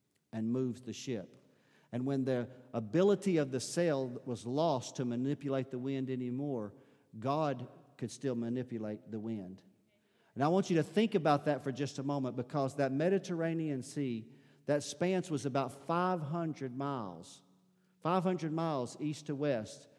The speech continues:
across there. But they could have went anywhere, but God knew right where. God knew right where he was gonna take them.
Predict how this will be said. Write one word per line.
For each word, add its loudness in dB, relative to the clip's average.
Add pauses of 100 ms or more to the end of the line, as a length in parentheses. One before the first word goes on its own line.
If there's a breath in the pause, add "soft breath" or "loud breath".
(240 soft breath)
across -2
there. -4 (340 loud breath)
But -4
they 4
could 0
have -2
went -2
anywhere, -2 (680 soft breath)
but -2
God 2
knew 0
right 2
where. -6 (1900 soft breath)
God 8
knew 8
right 6
where 6
he 6
was 2
gonna 2
take 2
them. -2